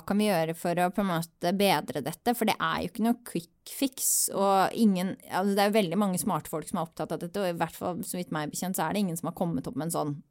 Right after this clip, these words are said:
«Bare gjør dette, så.» Em, men jeg synes jo,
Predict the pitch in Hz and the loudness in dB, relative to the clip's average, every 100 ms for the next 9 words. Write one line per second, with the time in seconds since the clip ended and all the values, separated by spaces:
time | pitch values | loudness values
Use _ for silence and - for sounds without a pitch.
0 | _ 180 208 170 170 170 175 - 165 - | _ 4 4 6 4 2 0 -4 -2 0
1 | - 185 185 - _ _ _ _ _ 208 | 2 0 0 -2 _ _ _ _ _ -20
2 | _ 220 240 - 180 175 180 165 156 90 | _ -20 -20 -2 0 2 0 0 -2 -4
3 | - 60 - - - - - - - - | -6 -10 -12 -16 -20 -20 -20 -20 -20 -20
4 | - _ - _ - - - - 220 - | -20 _ -20 _ -20 -20 -20 -18 -12 -4
5 | 214 233 247 214 202 202 | 2 4 4 2 2 2